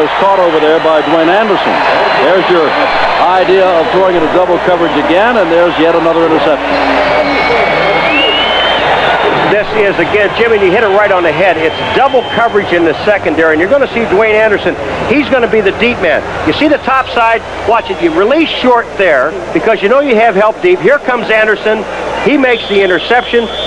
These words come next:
Speaker 2: Ball thrown again into double coverage. Goldstein is throwing the ball there no matter what happens. Here comes Dwayne Anderson, fifty or twenty-six. Isn't that beautiful? Hanna was also there. He had him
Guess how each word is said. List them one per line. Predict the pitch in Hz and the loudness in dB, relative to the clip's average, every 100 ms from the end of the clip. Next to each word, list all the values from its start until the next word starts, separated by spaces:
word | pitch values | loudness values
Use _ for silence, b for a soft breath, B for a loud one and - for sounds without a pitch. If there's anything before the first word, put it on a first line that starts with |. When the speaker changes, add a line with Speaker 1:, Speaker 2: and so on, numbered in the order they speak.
| - | -2
Speaker 2:
Ball | 220 247 | 0 0
thrown | - 202 160 | 0 0 0
again | 151 214 | 0 0
into | 190 165 180 | 0 -2 0
double | 170 156 - | 0 0 0
coverage. | 214 226 220 - - - - - - - | 0 0 -2 -6 -10 -10 -8 -6 -4 0
Goldstein | 254 285 226 208 | 2 2 0 0
is | 180 | 0
throwing | 175 226 208 | 0 2 2
the | |
ball | 170 196 190 | 0 2 2
there | 202 208 208 | 2 0 0
no | 170 | -2
matter | 175 151 | 0 0
what | 135 220 262 | 2 2 2
happens. | 185 170 185 180 - - | 2 2 0 -2 -4 -2
Here | 226 | -2
comes | - 190 - | 0 -4 -2
Dwayne | 170 175 | 0 2
Anderson, | 175 160 - - | 0 0 -4 -4
fifty | 180 - 151 127 - | -4 -2 -2 -2 -2
or | 147 | -2
twenty-six. | - 190 160 - 233 226 - - | 0 0 0 0 -2 -2 -8 -4
Isn't | 208 | -2
that | 214 | 0
beautiful? | 208 196 190 143 | 0 0 0 -2
Hanna | 180 202 | 0 0
was | 185 156 | 0 2
also | 175 202 196 | 2 2 0
there. | 165 208 | 0 2
He | 170 185 | 2 2
had | 160 | 2
him | 151 | 2